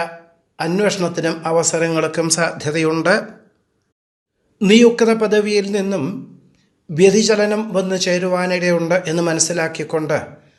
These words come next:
മറ്റ് ജോലികൾക്ക് അപേക്ഷകൾ നൽകുവാനിടവരും. പൂർവിക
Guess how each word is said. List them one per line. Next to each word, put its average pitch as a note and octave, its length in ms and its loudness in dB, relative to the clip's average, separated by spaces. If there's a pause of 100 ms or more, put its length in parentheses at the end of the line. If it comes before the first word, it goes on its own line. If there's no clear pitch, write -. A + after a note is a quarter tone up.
(540)
മറ്റ് A3 240 0 (100)
ജോലികൾക്ക് F3 560 2 (220)
അപേക്ഷകൾ D#3+ 520 0 (120)
നൽകുവാനിടവരും. D#3 840 0 (1900)
പൂർവിക G#3+ 520 6